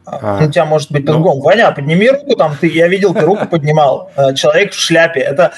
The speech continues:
Speaker 2: по блату можно провести человечка своего?
Speaker 1: М, м, м, ты ж Илью испугал, он руку, короче,
Speaker 2: Мгм.
Speaker 1: опустил от ужаса.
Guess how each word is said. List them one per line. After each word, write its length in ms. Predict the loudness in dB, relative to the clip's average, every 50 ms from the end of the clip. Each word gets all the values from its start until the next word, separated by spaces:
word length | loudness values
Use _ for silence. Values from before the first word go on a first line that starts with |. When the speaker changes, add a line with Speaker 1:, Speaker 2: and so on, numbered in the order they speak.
| -16 -20 _ _
Speaker 2:
по 120 | 0 2 4
блату 400 | 6 6 6 4 4 2 0 2
можно 380 | 4 4 4 4 2 0 0
провести 460 | 2 2 2 2 2 0 0 0 -2 -2
человечка 600 | 0 0 2 2 2 2 0 -2 -2 -4 -4 -4
своего? 480 | -4 -2 0 0 0 2 2 0 -2 -2
Speaker 1:
М, 300 | -4 -6 -6 -2 -2 -2
м, 240 | 0 2 2 2 2
м, 260 | 0 -2 -4 -6 -8 -10 -12 -6 -4
ты 80 | -4
ж 80 | -4 -4 -4 -4
Илью 380 | -2 0 2 4 4 4 4 2
испугал, 460 | 0 -4 -6 -2 0 0 0 0 0
он 120 | -2 -2
руку, 240 | -2 -2 -2 -2 -2
короче, 340 | -2 0 0 0 0 0 0
Speaker 2:
Мгм. 60 | 0
Speaker 1:
опустил 320 | -2 -4 -6 -2 -2 0 0
от 120 | 0 -2
ужаса. 340 | -2 -2 0 0 0 -2